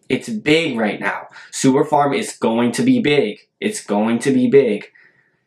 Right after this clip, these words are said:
Pick it up. It's on Bin-, they just announced they're on Binance Smart Chain. Pick it up, guys. PancakeSwap. There is no reason you shouldn't be picking up this and,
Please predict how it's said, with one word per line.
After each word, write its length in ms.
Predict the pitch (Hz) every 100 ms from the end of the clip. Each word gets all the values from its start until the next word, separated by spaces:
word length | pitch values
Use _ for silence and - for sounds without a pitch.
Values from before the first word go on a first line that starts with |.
| _ _ _ _ _ _ _ _
Pick 180 | 147 170
it 80 | 175
up. 220 | 190 185
It's 140 | - 135
on 200 | 127 113
Bin-, 260 | 127 156
they 120 | 147
just 340 | 131 147 151 -
announced 360 | 156 151 147
they're 100 | 135
on 140 | 131 127
Binance 420 | 127 139 147 143
Smart 300 | - 160 165
Chain. 300 | - - 147 -
Pick 220 | 151 143
it 120 | 160
up, 300 | 151 170 -
guys. 260 | 104 113 -
PancakeSwap. 640 | - 143 147 143 139 127 139
There 140 | 135
is 140 | 131
no 320 | 123 131 160 175
reason 540 | 196 196 151 123 120 _ - -
you 120 | 139
shouldn't 400 | 143 - 151 147
be 160 | 143 143
picking 340 | 156 147 143
up 160 | 139 120
this 220 | 139 143
and, 220 | 139 123